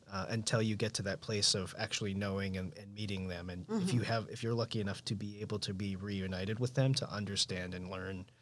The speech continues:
Speaker 1: um, and hear from, from them and, um, about their experiences. But, you know, I think it's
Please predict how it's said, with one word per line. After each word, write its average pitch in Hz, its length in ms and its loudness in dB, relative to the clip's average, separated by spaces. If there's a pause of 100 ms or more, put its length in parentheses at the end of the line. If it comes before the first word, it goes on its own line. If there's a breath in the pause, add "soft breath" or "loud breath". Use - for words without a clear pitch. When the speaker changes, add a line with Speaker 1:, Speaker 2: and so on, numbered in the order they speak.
(800 soft breath)
Speaker 1:
um, 87 380 0
and 95 120 -6
hear 120 180 4
from, 90 400 -2
from 98 180 -4
them 85 220 -4
and, 82 120 -10 (200)
um, 87 480 -6
about 98 220 -6
their 98 100 -2
experiences. 104 680 2
But, 95 320 2 (720 soft breath)
you 113 160 -10
know, 98 120 2
I 95 100 2
think 113 260 2
it's - 400 6